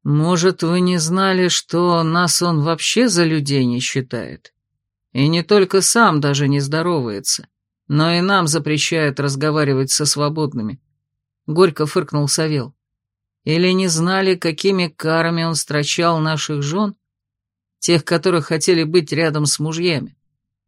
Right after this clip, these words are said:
«Тёмная сила», рыкнул Саргинс и решительно поднялся с места.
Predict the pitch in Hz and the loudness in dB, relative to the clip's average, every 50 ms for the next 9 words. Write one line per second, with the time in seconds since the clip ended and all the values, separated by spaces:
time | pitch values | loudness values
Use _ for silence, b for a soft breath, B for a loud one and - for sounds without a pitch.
0 | _ _ - - - - - 127 139 143 139 139 135 131 131 131 131 131 - - | _ _ -16 -14 -10 -6 -2 2 4 6 6 6 6 6 6 6 4 4 0 -2
1 | - 127 113 107 92 139 131 - _ _ _ _ _ _ _ _ - 147 151 180 | -2 -4 -6 -6 -8 -12 -14 -16 _ _ _ _ _ _ _ _ -2 0 2 2
2 | 196 185 - 160 156 147 139 - - 208 214 202 185 185 180 175 - - - _ | 2 2 2 -2 -2 0 0 2 2 2 2 2 2 0 0 0 0 -2 -2 _
3 | _ _ - - 185 190 175 170 - - 214 202 - 175 170 175 170 - 165 160 | _ _ -2 0 2 2 4 2 2 0 0 0 0 -2 -2 -2 -2 0 0 -2
4 | 156 160 165 156 147 - - 151 - - 160 147 135 127 - - - 139 | 0 0 -2 -2 -2 -2 0 0 0 0 0 0 -2 -2 -2 -4 -8 -20